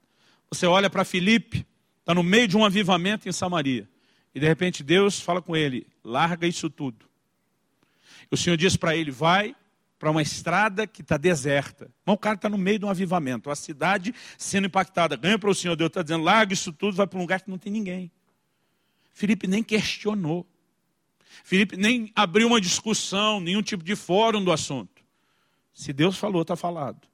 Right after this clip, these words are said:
Ele se levanta e vai. Mas o lugar não permanece deserto muito tempo. Daqui a pouco vem passando um etíope. Um eunuco etíope que tinha ido adorar em Jerusalém e agora tá regressando.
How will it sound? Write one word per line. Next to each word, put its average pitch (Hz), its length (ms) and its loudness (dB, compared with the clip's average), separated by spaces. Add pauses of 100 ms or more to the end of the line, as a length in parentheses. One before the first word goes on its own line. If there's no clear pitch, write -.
(340)
Ele 160 120 -2
se - 160 -8
levanta 156 420 -2
e 175 40 -2
vai. 110 340 -4
Mas 139 180 -8
o 180 40 2
lugar 190 280 2
não 208 100 -4
permanece 180 500 2
deserto 160 440 -4
muito 135 180 -8
tempo. 110 280 -8 (300)
Daqui 147 200 -4
a 160 40 2
pouco 170 220 -4
vem 165 140 -4
passando 170 720 -2
um 151 140 -6
etíope. - 600 -4 (560)
Um 143 80 0
eunuco 202 560 4
etíope 180 500 0
que 151 100 -4
tinha 175 240 -2
ido 202 260 2
adorar 180 340 2
em 190 40 -4
Jerusalém 180 520 0
e - 40 0
agora 160 240 -2
tá 151 100 -4
regressando. 143 560 -6